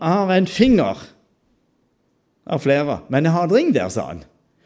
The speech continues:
Og arkeologen i Jerusalem har gravd ut en ring der mitt slektsnavn står Netanyahu inn i ringen, og den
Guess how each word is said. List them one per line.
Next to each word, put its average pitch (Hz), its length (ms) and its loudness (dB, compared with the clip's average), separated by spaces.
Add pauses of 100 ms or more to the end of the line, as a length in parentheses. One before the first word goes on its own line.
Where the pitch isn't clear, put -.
(400)
Og - 240 -4
arkeologen 208 760 4
i 208 100 2
Jerusalem 208 480 0
har 170 260 -4
gravd 208 460 -4 (100)
ut 233 260 0
en 180 140 -2
ring 190 220 2 (320)
der 156 100 2
mitt 208 240 0
slektsnavn 196 680 -2 (420)
står - 540 4 (180)
Netanyahu 208 840 2 (180)
inn 220 160 4
i 233 80 6
ringen, 214 380 2 (260)
og 139 160 0
den 220 160 4